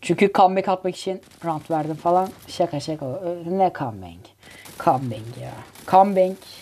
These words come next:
kambenk değil. Comeback. Allah'ım delireceğim. Türkçem yok, İngilizcem de yok arkadaşlar benim. Ben farklı bir Ütopya'nın farklı bir dilini konuşuyorum.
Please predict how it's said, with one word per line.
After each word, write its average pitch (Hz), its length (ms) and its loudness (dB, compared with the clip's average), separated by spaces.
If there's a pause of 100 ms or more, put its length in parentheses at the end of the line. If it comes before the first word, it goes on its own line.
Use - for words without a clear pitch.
(160)
kambenk 185 580 0
değil. 202 200 0
Comeback. 269 680 6
Allah'ım 208 480 2
delireceğim. 196 500 -4 (680)
Türkçem 269 520 2
yok, 339 200 0
İngilizcem 240 600 0
de 165 40 -2
yok 151 120 -4
arkadaşlar 156 680 -6
benim. 147 180 -10
Ben 185 120 4
farklı 196 420 2
bir 220 60 -2
Ütopya'nın 214 440 -4
farklı 196 400 -2
bir 175 120 -6
dilini 175 260 0
konuşuyorum. 151 560 -8